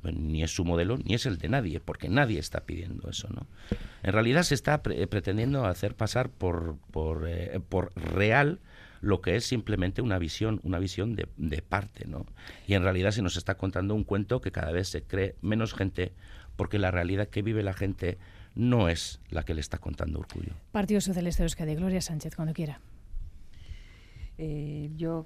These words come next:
Speaker 3: eh, creo que lo primero es manifestar nuestro absoluto respeto por el ejercicio del derecho a la huelga y la reivindicación de las mejoras laborales de los trabajadores. Eh, es, bueno, hemos tenido ulti-,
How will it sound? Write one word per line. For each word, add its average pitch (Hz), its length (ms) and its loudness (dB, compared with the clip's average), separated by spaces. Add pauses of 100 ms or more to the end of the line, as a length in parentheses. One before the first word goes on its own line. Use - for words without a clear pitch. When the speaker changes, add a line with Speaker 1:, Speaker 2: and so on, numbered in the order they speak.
Speaker 3:
eh, 151 240 -4
creo 156 260 -2
que 160 160 0
lo 147 140 0
primero 160 540 -4
es 160 300 -6
manifestar 165 520 -4
nuestro 170 300 2
absoluto 165 680 0
respeto 147 500 -6
por 117 180 -8
el 120 160 -4
ejercicio 139 760 -8
del 123 340 -6
derecho 135 360 -8
a - 20 -2
la 135 100 -4
huelga 165 440 -2
y 160 100 -2
la 135 160 -4
reivindicación 131 1000 -4 (400)
de 143 80 0
las 120 220 0
mejoras 139 720 2
laborales 139 840 0
de 135 480 0
los 127 220 -4
trabajadores. 135 800 0 (720)
Eh, 147 560 6 (440)
es, - 260 0
bueno, 156 260 8
hemos 151 240 6
tenido 147 360 6
ulti-, 139 220 2